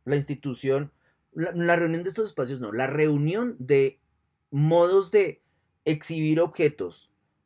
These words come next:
de regular, eh, recorridos de público,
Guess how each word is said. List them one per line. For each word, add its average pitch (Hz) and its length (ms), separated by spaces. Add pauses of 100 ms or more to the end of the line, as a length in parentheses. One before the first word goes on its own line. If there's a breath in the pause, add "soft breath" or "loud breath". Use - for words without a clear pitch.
de 135 220
regular, 135 840
eh, 160 580 (180)
recorridos 135 720
de 147 80
público, 143 640